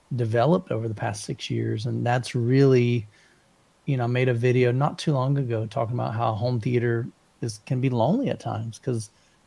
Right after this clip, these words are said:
a lot of us don't know too many people that are into this space. It is pretty niche. And so that's really just one of the, that's like the heartbeat of M-Wave. We want to connect you with other people. I love the fact that Rusty,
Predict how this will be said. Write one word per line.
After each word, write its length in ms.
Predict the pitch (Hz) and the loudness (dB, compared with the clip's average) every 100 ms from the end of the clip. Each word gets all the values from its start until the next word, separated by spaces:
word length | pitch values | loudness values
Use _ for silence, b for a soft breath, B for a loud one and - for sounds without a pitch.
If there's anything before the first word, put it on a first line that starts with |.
| - | -2
a 60 | |
lot 180 | 117 139 | 4 6
of 60 | 151 | 6
us 120 | 120 | 4
don't 360 | - 135 139 120 | 2 0 0 0
know 440 | 123 123 123 123 | 2 2 2 2
too 180 | 107 139 | 0 -2
many 160 | 123 117 | 0 0
people 240 | 123 113 | -2 -2
that 100 | 110 | 0
are 120 | 110 | 0
into 200 | 113 110 | 0 0
this 240 | 107 113 113 | -2 -4 -6
space. 560 | - - 113 117 - | -8 -6 -4 -6 -6
It 120 | 131 120 | -2 0
is 160 | 123 | 0
pretty 380 | - - 123 110 | -2 -4 -2 -2
niche. 540 | 113 127 113 104 - - b b b b _ _ - | 0 0 -2 -4 -12 -18 b b b b _ _ -6
And 240 | 120 120 | -4 -2
so 380 | 107 135 123 120 | -2 0 2 2
that's 440 | 117 123 120 - | 2 2 0 -6
really 360 | 185 131 135 147 | -4 0 2 4
just 200 | 135 - | 2 -2
one 180 | 135 139 | 0 0
of 60 | |
the, 200 | 127 120 - - | 2 0 -2 -10
that's 220 | 190 - | -8 -6
like 120 | - - | -4 -2
the 80 | |
heartbeat 560 | 113 - 123 - 135 123 | -2 4 2 2 -2 0
of 100 | 117 | 0
M-Wave. 400 | 127 151 110 110 117 | 2 2 0 -4 2
We 100 | 143 | 2
want 340 | 135 135 151 | 2 0 -4
to 120 | - 117 | -6 -8
connect 500 | - 120 123 - - | -6 -4 -4 -6 -8
you 120 | 113 | -6
with 160 | 113 113 | -4 0
other 200 | 117 110 | 0 0
people. 460 | 107 120 107 123 - _ _ _ - | -4 -6 -6 -10 -12 _ _ _ 0
I 60 | |
love 300 | 123 127 135 | 4 6 6
the 80 | 123 | 4
fact 300 | - 113 107 | 0 0 -2
that 120 | 131 | -4
Rusty, 540 | 123 120 - 123 113 | 0 0 0 -2 -2